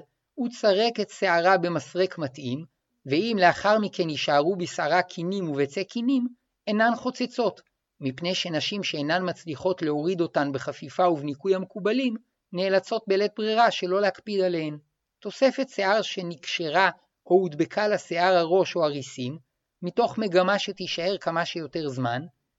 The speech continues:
הואיל והאישה מעוניינת בה, אינה חוצצת. צמות עבות ואף דקיקות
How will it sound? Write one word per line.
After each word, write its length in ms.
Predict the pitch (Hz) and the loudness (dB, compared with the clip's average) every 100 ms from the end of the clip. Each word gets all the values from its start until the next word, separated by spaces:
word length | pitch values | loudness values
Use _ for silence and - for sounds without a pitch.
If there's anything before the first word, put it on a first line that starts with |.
| _ | _
הואיל 360 | - 156 208 190 | 0 2 2 4
והאישה 380 | 160 151 - 180 | 4 4 0 0
מעוניינת 640 | 180 202 220 262 247 - | -2 -4 0 2 0 0
בה, 180 | 185 185 185 _ _ _ | 2 2 0 _ _ _
אינה 260 | 196 220 220 | -6 0 -2
חוצצת. 680 | - 151 - 180 - 160 - _ _ _ _ _ | -2 -10 -4 -4 -4 -14 -14 _ _ _ _ _
צמות 400 | - 208 247 247 | 0 4 4 4
עבות 400 | 196 170 220 220 | 4 4 2 2
ואף 240 | 170 196 - | 2 2 0
דקיקות 640 | 127 - 185 - 160 170 | -14 -12 -12 0 0 0